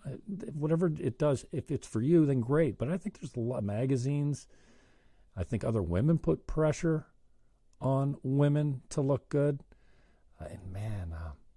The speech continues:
women don't treat each other all that well all the time either, <laughs> you know? Like, w-, that's no big secret, you know what I mean? So, uh, this idea that we're at war together with each other,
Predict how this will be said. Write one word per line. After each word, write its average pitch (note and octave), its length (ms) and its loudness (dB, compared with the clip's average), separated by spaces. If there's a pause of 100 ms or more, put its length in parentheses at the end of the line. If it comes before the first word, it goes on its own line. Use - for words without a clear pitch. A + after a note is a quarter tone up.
(2000)
women F3+ 220 4
don't C3 180 4
treat C#3 280 2
each B2+ 180 0
other G2+ 220 0
all F2+ 80 -2
that F#2 180 -4
well F#2+ 220 -2
all E2+ 180 -2
the E2+ 80 -6
time F#2 340 -4
either, F2+ 360 -2
<laughs> D#2+ 120 -6
you G#2 60 2
know? G#2+ 200 2
Like, A#2+ 200 2
w-, B2+ 200 0
that's C#3 260 0
no F3 120 6
big A2+ 220 2
secret, - 460 -2 (140)
you A2+ 100 -2
know A2+ 80 0
what G#2+ 100 -2
I G#2 60 -2
mean? A2+ 240 0
So, A2 320 2 (1200)
uh, - 220 -6
this F#3+ 260 6
idea D3+ 340 8
that B2+ 120 2
we're A2 200 2
at G2+ 100 0
war G2+ 220 4
together F#2 480 2 (880)
with C#3 280 10
each G#2 220 2
other, F#2+ 300 2